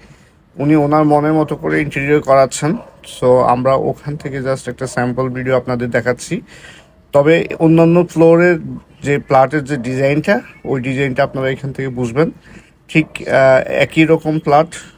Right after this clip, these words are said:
এটার মতোই দেখতে। শুরুতে ঢুকে হাতের ডান পাশে হচ্ছে, আহ, দুইটা বেডরুম, হাতের বাম পাশে দুইটা বে-, বেডরুম।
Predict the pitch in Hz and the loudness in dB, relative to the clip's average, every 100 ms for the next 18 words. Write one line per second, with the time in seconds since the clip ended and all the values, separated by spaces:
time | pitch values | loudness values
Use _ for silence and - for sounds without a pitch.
0 | - - 120 135 131 127 139 131 131 - | -18 -10 -4 -4 -2 -4 -4 -4 -6 -4
1 | 160 - _ - _ _ _ - 160 147 | -6 -6 _ -20 _ _ _ -2 2 2
2 | 147 156 131 135 - 170 - - - - | 0 -4 -4 -6 0 0 -2 -14 -20 -6
3 | 123 131 120 135 135 135 - 143 127 - | -6 -4 0 0 0 -4 -4 -8 -8 -2
4 | 160 208 _ - _ _ _ _ _ - | -2 -2 _ -20 _ _ _ _ _ 0
5 | 123 127 120 131 120 185 127 135 123 190 | 4 4 2 -2 -2 -2 0 0 0 -4
6 | 233 131 127 135 135 131 131 - 127 123 | -4 -6 -4 0 0 0 -2 -2 -8 -6
7 | 139 135 - - - _ - 120 117 170 | -2 0 -2 -4 -18 _ -8 -6 -2 -2